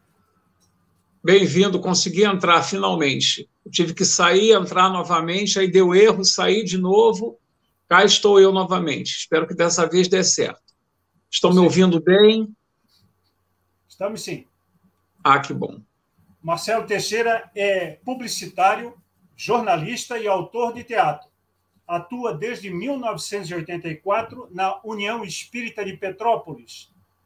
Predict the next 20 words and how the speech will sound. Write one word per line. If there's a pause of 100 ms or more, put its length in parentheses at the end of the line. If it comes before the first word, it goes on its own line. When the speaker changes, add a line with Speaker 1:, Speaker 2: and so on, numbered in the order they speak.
(200)
Speaker 2:
no
nosso
estado
natal, (440)
Rio
de
Janeiro. (1300)
Atua
nas
áreas
da
educação,
da
divulgação (280)
e
da
arte. (600)
É
autor
de